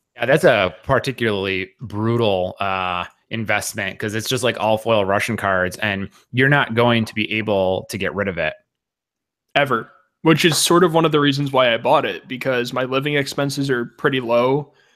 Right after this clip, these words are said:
Speaker 2: and I make a very small amount of money off of finance besides, like, living expenses and tuition and stuff like that.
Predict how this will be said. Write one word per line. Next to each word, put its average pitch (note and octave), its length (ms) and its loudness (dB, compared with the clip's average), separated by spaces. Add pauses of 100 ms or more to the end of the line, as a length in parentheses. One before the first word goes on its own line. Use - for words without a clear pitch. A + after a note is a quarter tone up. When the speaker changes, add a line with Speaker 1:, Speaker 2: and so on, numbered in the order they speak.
(600)
Speaker 2:
and C#3 120 2
I C3 80 2
make C#3 240 0
a C3 120 2
very C3+ 340 2
small C3 320 0
amount B2+ 220 0
of B2 120 -8
money B2 300 -4
off B2+ 220 -2
of B2+ 120 -10
finance D3 580 -4
besides, C3 560 -2
like, A#2+ 380 -2 (140)
living C#3 340 2
expenses B2+ 600 -4
and A#2+ 140 -8
tuition B2 460 -2
and C#3+ 140 -4
stuff D3+ 280 -2
like D#3 200 2
that. E3+ 300 0